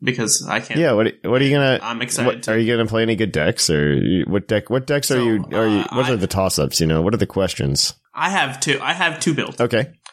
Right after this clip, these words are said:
Speaker 1: And I have, I have, uh, Zoroark V-Star,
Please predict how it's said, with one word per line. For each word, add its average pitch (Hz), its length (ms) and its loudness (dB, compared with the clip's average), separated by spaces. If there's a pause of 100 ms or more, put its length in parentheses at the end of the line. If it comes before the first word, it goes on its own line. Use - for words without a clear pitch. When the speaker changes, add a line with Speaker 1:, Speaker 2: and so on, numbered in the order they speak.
(180)
Speaker 1:
And 131 200 0
I 127 60 2
have, 113 580 -2
I 131 100 -2
have, 123 320 -2
uh, 104 540 0 (580)
Zoroark 131 440 0
V-Star, - 520 -2